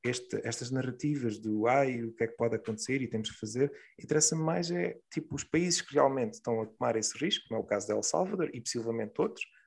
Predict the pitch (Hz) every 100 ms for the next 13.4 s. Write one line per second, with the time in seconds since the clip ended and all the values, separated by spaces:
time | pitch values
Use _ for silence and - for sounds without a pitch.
0 | - 170 214 214 214 214 208 226 202 185
1 | - - 117 - - - - 113 127 151
2 | - 151 151 160 - - 160 - - -
3 | 151 - - _ - 117 123 151 - -
4 | 135 123 127 120 113 104 110 165 - 113
5 | 104 104 - 113 107 107 110 - 127 -
6 | 120 113 - 113 104 120 117 - 139 160
7 | 190 - - _ - 170 165 - 147 -
8 | 117 139 143 147 - - 151 147 147 156
9 | - - 151 151 160 160 190 123 117 -
10 | - 110 - - - - 143 - - 147
11 | - 139 147 160 156 156 147 165 - 170
12 | - 165 165 165 165 - 156 160 160 160
13 | - 185 185